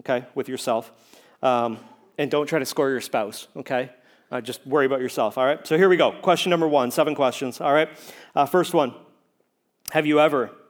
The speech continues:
in all your life, said anything that was untrue or intentionally misleading? All right, question number two.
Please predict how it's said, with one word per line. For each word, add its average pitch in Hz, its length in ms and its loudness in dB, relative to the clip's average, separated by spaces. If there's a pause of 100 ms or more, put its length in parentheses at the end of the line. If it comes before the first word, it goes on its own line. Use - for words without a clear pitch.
(1000)
in 139 100 0
all 147 160 6
your 165 160 4
life, 135 480 0 (640)
said 151 240 0
anything 151 400 -2
that 131 100 -2
was 117 140 -4
untrue 131 600 -2 (840)
or 127 140 -2
intentionally 127 560 -6
misleading? 113 600 -10 (2500)
All 131 80 0
right, 117 100 -4
question 139 300 -4
number 127 160 -4
two. 123 280 -4